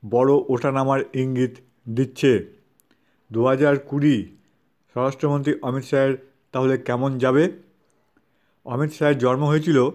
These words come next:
বাইশ আগস্ট উনিশশো চৌষট্টি সালে কন্যা লগ্নে। এনার কাজকর্মের মতো এনার জন্মকুণ্ডলীও বেশ বিলক্ষণ।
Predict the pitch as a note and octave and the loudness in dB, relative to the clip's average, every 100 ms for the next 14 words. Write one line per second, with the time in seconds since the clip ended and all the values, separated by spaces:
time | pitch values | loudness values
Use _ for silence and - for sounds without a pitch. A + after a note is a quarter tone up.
0 | - _ A2+ A2 C3+ C#3 - - C3+ C3 | -8 _ -6 0 0 0 -6 -6 -2 2
1 | B2 A#2 - _ B2+ C3+ C#3+ - D3+ D3+ | 0 0 -14 _ -8 -4 -6 -2 -2 0
2 | B2+ - C#3 D3 C3+ C3+ C3 C3 - _ | -2 -2 -6 -4 -2 0 2 0 -4 _
3 | _ _ - C3 B2 B2+ A#2+ A#2 A#2 A2+ | _ _ -6 -4 -2 -2 0 0 0 -4
4 | G2+ D#2+ _ _ _ _ _ _ _ _ | -6 -8 _ _ _ _ _ _ _ _
5 | _ _ _ _ _ C3+ C3+ C3 C3 A#2+ | _ _ _ _ _ -4 -2 -2 -2 -4
6 | - D3+ D#3 D#3 D#3 D#3 D#3+ C3 B2 C3 | -2 0 0 0 0 0 0 -2 -2 -2
7 | A#2+ G#2+ A2+ B2 C#3+ C#3+ C#3 C3 D3 D3 | -4 -2 -2 0 -2 -4 -4 0 2 4
8 | C#3+ C3 C3+ - - _ - C3 C3 - | 4 4 0 -2 -20 _ -4 0 0 -2
9 | B2+ | -4